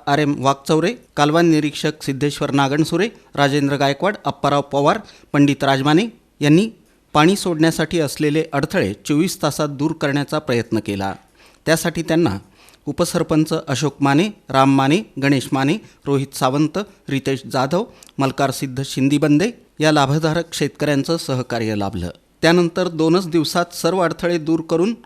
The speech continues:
पाणी सोडल्यानं शेतकऱ्यांनी समाधान व्यक्त केलं. यातून अधीक्षक अभियंता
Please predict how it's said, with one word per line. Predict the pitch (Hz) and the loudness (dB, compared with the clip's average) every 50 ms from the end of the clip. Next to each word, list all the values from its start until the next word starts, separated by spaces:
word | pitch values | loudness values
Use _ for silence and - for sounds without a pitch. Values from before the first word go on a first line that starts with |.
| _ _ - | _ _ 0
पाणी | 143 143 160 175 | 4 4 4 4
सोडल्यानं | 170 - 175 165 160 180 170 120 98 95 - - - | 4 0 -2 0 0 2 2 0 0 -4 -6 -10 -6
शेतकऱ्यांनी | - - 151 156 - - 165 165 147 156 175 180 | -4 -4 -4 -2 -2 -2 0 2 2 2 2 2
समाधान | - - 147 143 143 131 120 131 131 120 | 0 -2 0 0 0 0 -2 -2 -2 -2
व्यक्त | 117 104 - _ - 95 - | -4 -6 -8 _ -12 -8 -8
केलं. | 101 98 101 92 67 - _ _ | -8 -8 -8 -10 -12 -14 _ _
यातून | 139 139 139 - 175 190 226 214 - _ _ _ - | -4 -4 -2 -2 -4 -4 -4 -6 -8 _ _ _ -6
अधीक्षक | 135 131 170 190 - - - 190 190 - - - - | -4 -2 -2 -4 -6 -6 -6 -6 -8 -8 -14 -8 -4
अभियंता | 143 135 143 165 160 160 190 180 - 95 90 | -2 0 2 2 2 2 0 -2 -4 -8 -10